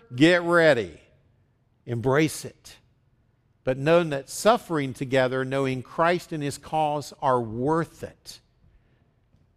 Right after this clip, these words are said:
you can have joy. You can have joy. You can suffer together with joy.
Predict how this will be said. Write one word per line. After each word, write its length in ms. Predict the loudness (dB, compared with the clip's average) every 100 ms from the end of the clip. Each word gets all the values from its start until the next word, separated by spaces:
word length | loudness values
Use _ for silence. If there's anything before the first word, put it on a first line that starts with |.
| _ _ -20 _ _ -8
you 120 | -4
can 120 | -2
have 220 | -2 -4
joy. 400 | -6 -4 -4 -8 -18 _ _ _ _ _ _ _ _
You 100 | -8
can 120 | -6 -6
have 160 | -6
joy. 200 | -10 -16 -16 _ _ _ _ _ _ _ _ _ _ _ _ _
You 80 | -12
can 160 | -10 -6
suffer 380 | -2 0 0
together 380 | -2 0 0 -2
with 180 | -4 -6
joy. 540 | -4 -2 -2 -6 -10